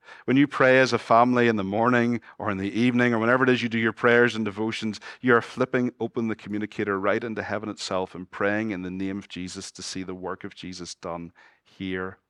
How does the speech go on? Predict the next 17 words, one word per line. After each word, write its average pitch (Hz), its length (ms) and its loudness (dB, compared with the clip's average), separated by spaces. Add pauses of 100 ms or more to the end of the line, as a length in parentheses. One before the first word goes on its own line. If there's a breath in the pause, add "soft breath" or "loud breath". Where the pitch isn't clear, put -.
on 87 220 -12
earth. - 420 -20 (1700)
And 90 100 -14
he 101 100 -8
answers 87 400 -8
with 87 140 -18
all 90 180 -12
the 87 80 -16
resources 90 840 -14 (640)
of - 100 -20
heaven 85 360 -12
itself. - 680 -14 (720)
Will 110 180 2
the 117 80 -4
church - 360 -2
fail? 117 420 -2 (680)
Never. 80 440 -10